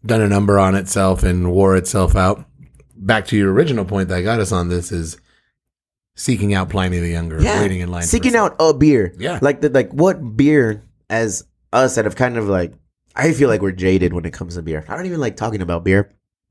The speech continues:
Speaker 2: like, on, on personal time or just hanging out
Speaker 1: Sure,
Speaker 2: with
Speaker 1: sure.
Speaker 2: friends. It's like, we do it for a living. And, um, obviously, we appreciate the, the, the quality of, of the brand and the beer that we represent. Pero it's not something I, <clears throat> I talk to people like, uh,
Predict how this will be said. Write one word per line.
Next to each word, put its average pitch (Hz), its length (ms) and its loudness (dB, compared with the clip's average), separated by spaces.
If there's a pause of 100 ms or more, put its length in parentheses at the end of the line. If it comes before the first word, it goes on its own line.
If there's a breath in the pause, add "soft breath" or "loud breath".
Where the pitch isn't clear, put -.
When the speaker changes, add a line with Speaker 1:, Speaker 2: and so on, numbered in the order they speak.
(220)
Speaker 2:
like, 101 180 2
on, 95 180 0
on 87 180 -6
personal 107 400 0
time 95 340 0
or 92 80 -4
just 92 180 -4
hanging 101 220 0
out 101 40 4
Speaker 1:
Sure, 98 60 2
Speaker 2:
with 95 100 0
Speaker 1:
sure. 165 60 -2
Speaker 2:
friends. 110 320 2
It's 98 120 -6
like, 95 200 -2 (440 loud breath)
we 110 120 2
do 123 140 4
it 127 60 2
for 127 160 -2
a 98 40 4
living. 131 440 2 (360 soft breath)
And, 127 180 -4
um, 95 380 -4
obviously, 107 520 0 (180)
we 110 140 -2
appreciate 104 720 0
the, 95 240 0
the, 98 240 2
the 95 100 0
quality 107 520 2 (300 soft breath)
of, 101 300 0
of 104 160 0
the 95 80 -2
brand 107 440 0
and 95 120 -6
the 90 40 -4
beer 101 240 2
that 101 100 0
we 95 80 -2
represent. 98 580 -2 (320)
Pero 98 400 0 (300 loud breath)
it's 123 140 0
not 151 180 0
something 127 240 0
I, 113 140 -4 (180)
<clears throat> 143 220 0 (100)
I 143 160 4
talk 120 280 2
to 110 260 2
people 104 280 0
like, 98 200 2
uh, 95 100 0